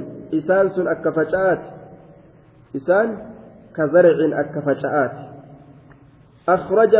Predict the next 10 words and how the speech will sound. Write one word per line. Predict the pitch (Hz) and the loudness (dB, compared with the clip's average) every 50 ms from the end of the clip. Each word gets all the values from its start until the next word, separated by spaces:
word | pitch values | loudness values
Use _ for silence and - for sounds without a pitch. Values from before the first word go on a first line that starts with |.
| 208 | 6
faca'aan | 208 190 185 - 220 202 220 214 214 208 208 | 6 4 4 4 4 4 6 6 6 6 4
sun | 202 190 190 190 | 4 2 2 2
ka | 185 196 190 185 | 2 2 2 4
baase | 196 208 214 202 190 - 196 180 160 139 113 104 - - - - - - - - - | 4 4 4 4 4 2 2 2 2 2 2 0 -8 -14 -18 -18 -20 -20 -18 -10 -6
أفراخه. | 160 156 147 156 165 175 175 170 160 - 143 135 120 117 120 - - - - - - - - - - - - - - _ _ _ _ _ _ _ _ _ _ _ _ - | -6 -6 -4 -2 0 4 4 4 4 2 0 -6 -6 -6 -10 -16 -18 -20 -20 -20 -20 -20 -20 -20 -20 -20 -20 -20 -20 _ _ _ _ _ _ _ _ _ _ _ _ -6
طيب، | 156 135 120 117 110 - - - - - - | -4 -4 -4 -4 -8 -10 -12 -18 -16 -8 -2
أي | 156 151 156 151 | 0 0 0 0
فروعه | 156 156 170 175 180 160 147 156 156 151 147 147 123 131 139 - - - - - - - - - | -2 0 2 2 2 4 2 2 2 2 2 2 0 -2 -4 -6 -10 -14 -20 -20 -20 -20 -12 -2
وأغصانه. | - 151 135 147 156 143 139 139 - 175 160 151 135 131 117 - - - - - - - - - - - - - - - - - - - - - - - - _ _ _ _ _ _ _ _ _ _ _ _ _ _ _ _ _ _ _ _ _ _ _ _ _ _ _ _ _ _ _ _ _ - | 0 2 2 4 2 0 0 -2 0 2 2 2 2 0 -2 -6 -10 -16 -18 -20 -20 -20 -20 -20 -20 -20 -20 -20 -20 -20 -20 -20 -20 -20 -20 -20 -20 -20 -20 _ _ _ _ _ _ _ _ _ _ _ _ _ _ _ _ _ _ _ _ _ _ _ _ _ _ _ _ _ _ _ _ _ -20
Damee | 123 135 139 151 156 160 165 151 | -10 -2 0 2 4 6 4 4